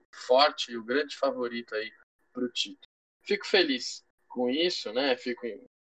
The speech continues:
feliz pelo torcedor são paulino. Lógico, como corintiano a gente não quer,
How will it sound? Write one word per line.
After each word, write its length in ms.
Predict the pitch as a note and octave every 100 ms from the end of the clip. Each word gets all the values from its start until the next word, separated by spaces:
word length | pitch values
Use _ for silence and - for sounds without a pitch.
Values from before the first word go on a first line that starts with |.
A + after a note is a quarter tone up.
| _ -
feliz 300 | A#2+ A#2+ -
pelo 200 | A#2+ A#2+
torcedor 500 | A#2+ A2+ A2+ A2+ A2+
são 160 | A2
paulino. 540 | G#2+ G#2+ G#2+ C3+ D3 C3+
Lógico, 320 | D#3 D#3+ -
como 200 | D3+ D3
corintiano 480 | D3+ C#3+ C#3+ D#3 D3
a 40 |
gente 240 | C#3 -
não 120 | C#3+ C#3+
quer, 340 | D#3 D#3+ F3+